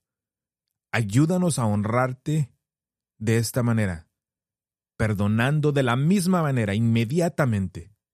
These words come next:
porque el perdonar, el no perdonar,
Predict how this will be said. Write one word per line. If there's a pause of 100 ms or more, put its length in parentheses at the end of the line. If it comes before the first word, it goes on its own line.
(1200)
porque
el
perdonar, (880)
el
no
perdonar,